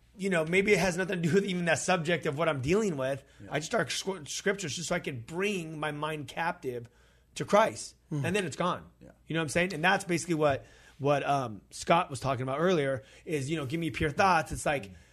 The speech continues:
Speaker 1: God giving the download. Maybe you're not getting it 'cause your mind's so in the gutter right now
Speaker 3: Yeah.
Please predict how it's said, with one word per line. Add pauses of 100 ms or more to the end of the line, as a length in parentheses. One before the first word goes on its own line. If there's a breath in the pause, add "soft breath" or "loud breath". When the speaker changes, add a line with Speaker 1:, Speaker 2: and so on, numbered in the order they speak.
(120 loud breath)
Speaker 1:
God
giving
the
download.
Maybe
you're
not
getting
it
'cause
your
mind's
so
in
the
gutter
right
now
Speaker 3:
Yeah.